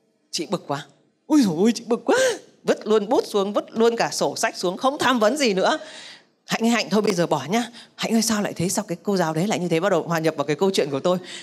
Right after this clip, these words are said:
Kiểu như muốn sắn tay lên, muốn, muốn cãi lộn á. Tôi bảo, "Ôi chị ơi, bình tĩnh, mình đang ở trong phiên tham vấn mà." Bảo, "Nhưng mà chị bực quá."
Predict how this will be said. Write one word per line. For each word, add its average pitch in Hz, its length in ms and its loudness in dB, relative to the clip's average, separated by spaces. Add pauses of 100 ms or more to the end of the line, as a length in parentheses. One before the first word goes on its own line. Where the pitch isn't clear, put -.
(140)
Kiểu 196 100 4
như 180 160 2
muốn 185 160 0
sắn 180 200 -4
tay 208 160 2
lên, 202 180 0
muốn, 202 220 -2
muốn 185 120 -2
cãi - 140 0
lộn 247 180 0
á. 302 120 0 (500)
Tôi 202 100 -6
bảo, 165 120 -6
"Ôi 233 200 -6
chị 220 100 -6
ơi, 247 120 -2
bình 220 200 -2
tĩnh, 269 160 -2
mình 233 120 -4
đang 240 180 -2
ở 180 80 0
trong 226 200 -4
phiên 240 160 0
tham 233 160 -4
vấn 208 220 -2
mà." 175 140 -6 (320)
Bảo, 151 140 -12
"Nhưng 220 120 2
mà 175 80 0 (100)
chị - 160 -8
bực - 200 -4
quá." 302 240 2